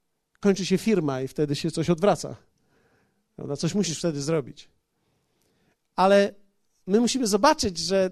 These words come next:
tego typu układ życia, myślenia i koncepcja o życiu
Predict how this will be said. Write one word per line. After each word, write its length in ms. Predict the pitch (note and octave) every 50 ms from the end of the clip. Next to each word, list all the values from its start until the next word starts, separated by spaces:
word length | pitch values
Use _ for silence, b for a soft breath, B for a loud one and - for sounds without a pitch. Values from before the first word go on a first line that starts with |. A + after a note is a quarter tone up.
| - _
tego 260 | - A3+ G#3+ G#3+ A#3+ -
typu 460 | - C4 B3 - - A#3 A3 A3 - -
układ 440 | C#4+ C#4 C#4+ - A#3+ A3 G3+ E3+
życia, 600 | E3+ D#3 - C4 C#4 - - - D3 B2 C#3 - -
myślenia 720 | - E3 F3+ G#3+ G#3 - - - B3+ C4+ D4+ A#3+ G3 F3+ F#3
i 60 | F3+
koncepcja 640 | - A#3 A#3 - - D4+ D#4 - - - B3+ F#3+ E3+
o 60 | E3
życiu 380 | C3+ D3 C#3 - - - -